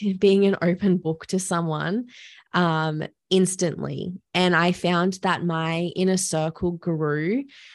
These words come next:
um, to the point of just being, like, incredible women surrounded, like, it, which was next level. And as a caveat to that, I met one of my most close friends now, Tara,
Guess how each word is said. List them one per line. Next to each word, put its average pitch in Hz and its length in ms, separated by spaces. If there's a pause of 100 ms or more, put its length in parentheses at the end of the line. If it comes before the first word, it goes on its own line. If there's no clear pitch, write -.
(160)
um, 160 420 (140)
to 180 140
the 170 100
point 165 460
of 175 160
just 160 320
being, 160 400
like, 151 340 (280)
incredible 170 1080 (200)
women 160 680 (140)
surrounded, 156 920
like, 151 340 (580)
it, 147 340
which 170 240
was 170 180
next 160 300
level. 147 440 (440)
And 175 400
as 175 200
a 185 40
caveat 175 580
to 175 120
that, 160 280
I 175 180 (120)
met 170 320
one 165 200
of 170 120
my 165 160
most 160 260
close 165 320
friends 165 360
now, 160 420
Tara, 196 720